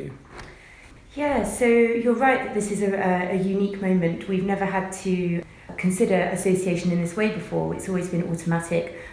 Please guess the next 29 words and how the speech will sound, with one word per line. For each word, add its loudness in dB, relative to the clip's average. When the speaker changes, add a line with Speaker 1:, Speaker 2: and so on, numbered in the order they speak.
Speaker 2:
by -2
virtue 0
of, -4
uh, -2
of -8
being 0
a 2
member 0
state, -4
which -6
we -2
no 0
longer -2
are. -6
Um, 0
but 0
we 4
think 0
at -6
the -6
Russell -2
Group, 0
um, 0
it's -10
the -10
view -2
of -2
our 0
members, 0